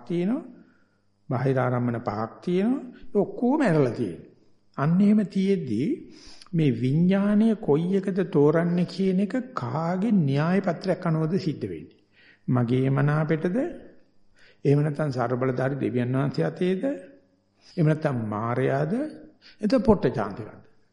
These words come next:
පොට්ට චාන්ස් එකක් වෙන්න බෑ. මොකද වැඩිම කෙලස් තැන තමයි අදින්නේ. ඒක සාමාන්‍යයෙන් මිටි තැනින් වතුර බැස යේ. වතුර තියෙන ස්වරූපේ තමයි පහත්ම තැනින් බැහැලා යනවා. එතකොට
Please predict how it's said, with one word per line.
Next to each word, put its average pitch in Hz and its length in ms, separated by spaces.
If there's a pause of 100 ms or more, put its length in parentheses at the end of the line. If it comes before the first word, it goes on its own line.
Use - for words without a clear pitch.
(600)
පොට්ට 147 340
චාන්ස් 233 340
එකක් 220 240
වෙන්න 160 260
බෑ. 131 380
මොකද 233 320
වැඩිම 190 360
කෙලස් 226 300
තැන 190 260
තමයි 185 300
අදින්නේ. 123 380 (480)
ඒක 127 180
සාමාන්‍යයෙන් 127 760
මිටි 156 260
තැනින් 143 320
වතුර 165 320
බැස 139 220
යේ. 151 240 (1000)
වතුර 117 340
තියෙන 131 240
ස්වරූපේ 151 500
තමයි 113 360 (360)
පහත්ම - 440
තැනින් 175 300
බැහැලා 160 320
යනවා. - 200 (320)
එතකොට 190 400